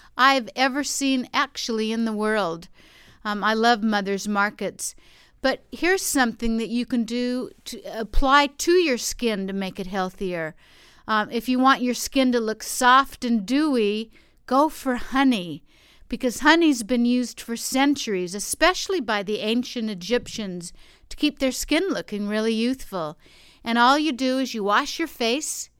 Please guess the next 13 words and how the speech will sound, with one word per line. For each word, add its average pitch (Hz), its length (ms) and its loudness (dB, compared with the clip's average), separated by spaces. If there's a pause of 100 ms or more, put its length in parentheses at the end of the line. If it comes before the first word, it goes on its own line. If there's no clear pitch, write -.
(340)
and 220 140 -2
you 220 80 -2
pat 262 400 8
it 320 160 -2
dry, 208 440 2
keep 269 300 -2
it 277 80 0
a 247 60 2
little 254 220 0
bit 254 260 0
moist 226 540 -2
and 247 180 0
dewy, 220 540 -4